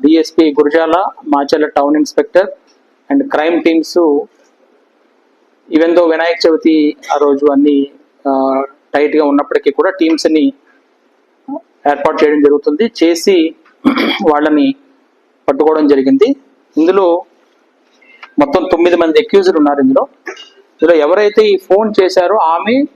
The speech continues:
ఆమె భర్త, ఆమె భర్తనే మొదటి, ఆ, ఏ వన్గా పెట్టడం జరిగింది. So ఆమెను కూడా మనం ముద్దాయిగా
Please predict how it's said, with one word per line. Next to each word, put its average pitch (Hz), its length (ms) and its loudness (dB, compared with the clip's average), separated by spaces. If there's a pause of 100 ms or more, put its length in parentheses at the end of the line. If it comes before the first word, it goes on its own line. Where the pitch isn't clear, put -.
(140)
ఆమె 156 300 -2
భర్త, 139 340 0 (300)
ఆమె 147 200 0
భర్తనే 180 680 -2 (680)
మొదటి, 156 760 0 (960)
ఆ, 139 340 -2 (140)
ఏ 160 140 2
వన్గా 165 360 0
పెట్టడం 147 280 -2
జరిగింది. 131 400 0 (1600)
So 175 60 0
ఆమెను 170 360 0
కూడా 202 160 2
మనం 196 220 0
ముద్దాయిగా 156 600 0